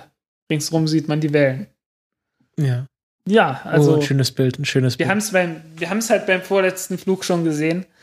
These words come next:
Speaker 1: Anfang dieses Jahres, dass es im Prinzip halt klappen müsste.
Speaker 2: Mhm.
Speaker 1: Und, äh, jetzt werden wir sehen, wie die das hinkriegen wollen, äh,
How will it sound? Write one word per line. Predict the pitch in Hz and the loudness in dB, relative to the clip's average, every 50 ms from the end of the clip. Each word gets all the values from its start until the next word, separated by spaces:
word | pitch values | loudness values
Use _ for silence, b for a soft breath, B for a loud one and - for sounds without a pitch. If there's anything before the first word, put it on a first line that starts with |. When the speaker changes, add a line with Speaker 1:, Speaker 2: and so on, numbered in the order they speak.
| b b b b b b | b b b b b b
Speaker 1:
Anfang | - 165 175 143 165 160 160 | -4 -2 0 2 2 0 0
dieses | 160 170 156 160 147 156 | -2 -2 -2 -2 -2 0
Jahres, | - 151 151 147 151 165 170 170 165 - - - | 2 4 4 6 6 4 4 0 -2 -4 -4 -4
dass | 151 147 - 160 | -6 -4 -2 -4
es | - - - - _ | -4 -6 -6 -4 _
im | 226 196 190 | 2 2 2
Prinzip | - - 170 160 - - 180 165 - - | 2 0 -2 -2 0 0 -2 -2 2 0
halt | 156 151 - | 0 0 2
klappen | - 165 156 - - 160 160 | 0 0 0 2 0 0 2
müsste. | 165 175 175 - - - 202 190 196 - - _ _ _ _ _ _ _ _ _ _ - | 2 2 2 0 0 2 2 2 2 -2 -8 _ _ _ _ _ _ _ _ _ _ -2
Speaker 2:
Mhm. | 139 131 131 139 151 170 175 - _ _ _ _ _ _ _ _ _ _ _ _ B B B B B B B B B B B B _ | 0 0 0 0 0 -2 -6 -8 _ _ _ _ _ _ _ _ _ _ _ _ B B B B B B B B B B B B _
Speaker 1:
Und, | - 196 196 196 190 180 185 - | 0 2 4 4 2 0 0 2
äh, | 185 185 185 180 | 4 4 4 4
jetzt | 180 180 180 175 - 185 | 4 2 0 -2 -2 -2
werden | 202 202 214 | 0 2 2
wir | 214 202 | 2 2
sehen, | 196 233 262 262 247 185 175 | 2 0 0 0 -2 -4 -8
wie | 196 185 190 208 196 | -8 -6 -6 -4 -4
die | 214 220 | -2 0
das | 208 208 208 208 - - - - - - | 0 0 0 -2 -4 -6 -8 -8 -6 -2
hinkriegen | - 214 226 226 226 214 196 202 196 180 | -2 -2 0 0 -2 -2 0 -2 -2 2
wollen, | 185 190 190 202 220 226 220 196 | 2 4 4 4 2 0 -2 -4
äh, | 175 196 202 202 208 208 208 208 208 208 208 | -4 -2 0 2 2 4 4 4 2 2 0